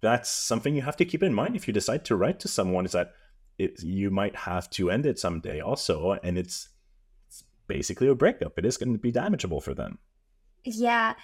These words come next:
Speaker 2: And you know what? Like, like, yeah, what if he escaped and he's like,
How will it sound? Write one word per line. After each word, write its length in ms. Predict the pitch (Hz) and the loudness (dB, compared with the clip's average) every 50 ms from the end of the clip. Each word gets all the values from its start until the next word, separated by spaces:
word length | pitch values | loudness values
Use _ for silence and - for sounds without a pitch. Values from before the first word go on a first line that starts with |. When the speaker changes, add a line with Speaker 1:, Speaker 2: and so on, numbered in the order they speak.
| - - - | -18 -4 0
Speaker 2:
And 180 | 277 277 269 | 0 2 2
you 60 | 277 269 | 4 4
know 140 | 320 330 | 4 4
what? 280 | 302 226 220 247 247 - | 4 4 4 4 4 2
Like, 320 | 240 247 247 233 - - - _ _ _ _ _ _ _ _ _ _ _ _ _ _ _ _ _ _ _ _ _ - 220 220 - _ _ _ _ _ _ _ - | 0 -2 -2 -4 -6 -16 -20 _ _ _ _ _ _ _ _ _ _ _ _ _ _ _ _ _ _ _ _ _ -18 -18 -18 -18 _ _ _ _ _ _ _ -4
like, 180 | 254 254 - | -4 -2 2
yeah, 280 | 254 277 339 392 320 - | 4 6 6 6 6 4
what 160 | 240 233 254 | 4 4 4
if 120 | 285 349 - | 4 2 0
he 200 | - - 330 339 | -2 -2 -2 0
escaped 600 | 330 - - - 254 311 339 233 - - - - 247 240 - - - _ _ _ _ _ | 0 -2 -4 0 0 0 0 0 -4 -10 -12 -12 -10 -12 -12 -16 -20 _ _ _ _ _
and 260 | - 254 247 233 233 | 4 4 4 4 2
he's 320 | 226 233 240 240 233 220 233 | 0 0 -2 -2 -2 -2 0
like, 420 | 226 220 214 208 208 214 208 - | 2 4 4 4 2 0 -4 -10